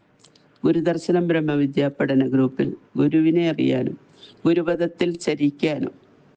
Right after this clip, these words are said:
നമ്മെ സഹായിക്കുകയും അതിനുവേണ്ടി അക്ഷീണം പ്രയത്നം ചെയ്യുകയും ചെയ്യുന്ന ശ്രീ സന്തോഷ് കുമാർ ശ്രീനന്ദനം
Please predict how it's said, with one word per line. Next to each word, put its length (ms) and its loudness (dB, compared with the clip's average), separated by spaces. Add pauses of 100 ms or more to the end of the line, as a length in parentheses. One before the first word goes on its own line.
(140)
നമ്മെ 380 2 (260)
സഹായിക്കുകയും 840 -2 (240)
അതിനുവേണ്ടി 580 2 (520)
അക്ഷീണം 560 2
പ്രയത്നം 360 2 (100)
ചെയ്യുകയും 540 2
ചെയ്യുന്ന 440 0 (2000)
ശ്രീ 220 -2 (180)
സന്തോഷ് 420 0
കുമാർ 280 2 (120)
ശ്രീനന്ദനം 680 0